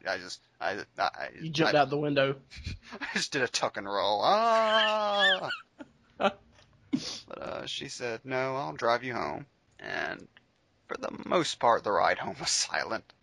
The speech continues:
Speaker 1: And after she dropped me off, I asked her if she wanted to do this again sometime. And she said, "Maybe," and left.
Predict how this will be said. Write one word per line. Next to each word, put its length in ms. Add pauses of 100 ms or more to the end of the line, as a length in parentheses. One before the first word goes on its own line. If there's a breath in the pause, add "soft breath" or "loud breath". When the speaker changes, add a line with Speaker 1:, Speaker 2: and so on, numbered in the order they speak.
(180)
Speaker 1:
And 340
after 320
she 140
dropped 240
me 100
off, 340
I 180 (280)
asked 200
her 60
if 60
she 100
wanted 240
to 60
do 60
this 180
again 260
sometime. 560
And 120 (840 loud breath)
she 180
said, 360 (420)
"Maybe," 640 (160)
and 280 (280)
left. 400